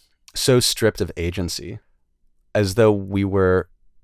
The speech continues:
we were just doing these, these acts together against our own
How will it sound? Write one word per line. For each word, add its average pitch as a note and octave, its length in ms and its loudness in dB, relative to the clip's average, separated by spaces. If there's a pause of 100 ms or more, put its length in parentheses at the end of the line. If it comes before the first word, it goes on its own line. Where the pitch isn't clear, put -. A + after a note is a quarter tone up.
(1080)
we A2 240 -2
were G#2+ 180 4
just F#2 460 -2 (400)
doing A#2 540 2
these, G2 300 -4 (640)
these G#2 220 -4 (100)
acts F2+ 340 -8
together D#2+ 600 -6 (640)
against F#2+ 400 -6
our F#2+ 160 -4
own F#2 400 -2